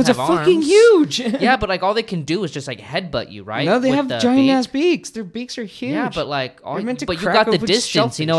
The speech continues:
Speaker 2: what I mean? Like, you can just kick 'em.
Speaker 1: I don't
Speaker 2: Right?
Speaker 1: know.
Speaker 2: I don't know. I've never fought a penguin,
Speaker 1: I've never
Speaker 2: so.
Speaker 1: fought a parrot.
Speaker 2: Anyone who has, weigh in. Come on the show.
Speaker 1: Yeah, totally. We totally wanna see. <laughs> We, we wanna know what's up.
Speaker 2: Yeah, exactly. Get the penguin on here, too.
Speaker 1: <laughs>
Speaker 2: Some questions for that penguin.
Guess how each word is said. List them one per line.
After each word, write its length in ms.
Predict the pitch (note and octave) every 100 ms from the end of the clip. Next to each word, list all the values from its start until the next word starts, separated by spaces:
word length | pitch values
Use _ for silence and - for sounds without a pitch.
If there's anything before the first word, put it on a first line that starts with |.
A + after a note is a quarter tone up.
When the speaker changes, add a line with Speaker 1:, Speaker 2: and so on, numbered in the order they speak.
| D3+
Speaker 2:
what 0 |
I 80 | C3
mean? 240 | C#3 F#3
Like, 180 | F3 C#3
you 60 | E3
can 100 | E3
just 180 | D3
kick 240 | - G#3 G3
'em. 300 | A#2 F2 G#2+ _ _ _ _ _ _
Speaker 1:
I 80 | -
don't 80 | F3+
Speaker 2:
Right? 120 | -
Speaker 1:
know. 80 | D3+
Speaker 2:
I 40 | D#3+
don't 80 | F#3
know. 80 | C#3
I've 100 | C3+
never 220 | F3+ F3
fought 300 | - D#3+ C#3+
a 40 |
penguin, 460 | - - C3+ A2 -
Speaker 1:
I've 120 | C3
never 240 | D3 D3+ D3+
Speaker 2:
so. 60 |
Speaker 1:
fought 180 | A#2+ D#3
a 40 | D3+
parrot. 240 | E3+ F3
Speaker 2:
Anyone 260 | G#3+ B3+ A3+
who 120 | F#3+
has, 320 | E3+ G#3+ D#3
weigh 260 | D3 D3 F3
in. 140 | C#3
Come 160 | G#2 D3+
on 100 | C#3+
the 60 | B2
show. 320 | D#3+ C#3 - -
Speaker 1:
Yeah, 240 | C3+ F#3+
totally. 360 | D#3+ F#3 C#3 C3+
We 160 | D3+
totally 260 | D3+ D#3+ E3
wanna 160 | D#3+ D3
see. 200 | E3 D3
<laughs> 240 | D#3 B2+
We, 160 | D3 C#3+
we 180 | D3 E3
wanna 220 | G3 C#3+
know 60 | B2
what's 160 | A#2
up. 180 | A#2+ C3+
Speaker 2:
Yeah, 240 | B2 C3 A#2
exactly. 400 | A2 B2+ A2+ C3
Get 180 | F3+
the 80 | F#3
penguin 380 | F#3 F#3 A#3+ D#3+
on 140 | A#2+ A2
here, 160 | A2
too. 680 | - A#3+ A#3 C4+ C#4 C#4 -
Speaker 1:
<laughs> 60 | C4
Speaker 2:
Some 160 | -
questions 440 | - D#3 E3+ - A#2
for 80 | A#2+
that 180 | A2+
penguin. 400 | - C#3 B2 G2+